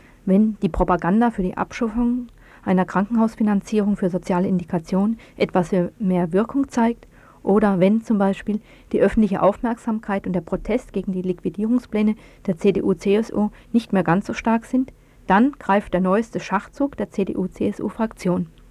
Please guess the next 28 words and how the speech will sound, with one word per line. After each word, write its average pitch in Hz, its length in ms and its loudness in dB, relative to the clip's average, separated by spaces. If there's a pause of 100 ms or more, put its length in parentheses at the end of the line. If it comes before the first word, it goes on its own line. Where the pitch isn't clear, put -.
(580)
Gesetzlich 262 480 0
geregelt 202 400 2
ist - 160 -10
die 226 60 -6
Krankenhausfinanzierung 233 1200 0 (200)
zukünftig 226 600 -2
nicht. 180 320 0 (420)
Und 202 340 4 (220)
die 202 80 2
Reichsversicherungsordnung 226 1200 0
kann 190 240 -2
ohne 254 340 2 (260)
das - 180 -2
bei 190 140 2
Gesetzesänderungen 202 1040 0
vorgeschriebene 233 760 0 (280)
aufwendige 220 640 0
Zustimmungsverfahren 196 920 -2
durch 185 180 -4
Bundestag 226 520 0
und 170 140 -4
Bundesrat 240 500 0 (360)
in 214 120 0
einem 190 260 4
separaten 190 580 0
Schritt - 260 -6
verändert 175 440 -6
werden. 175 340 -6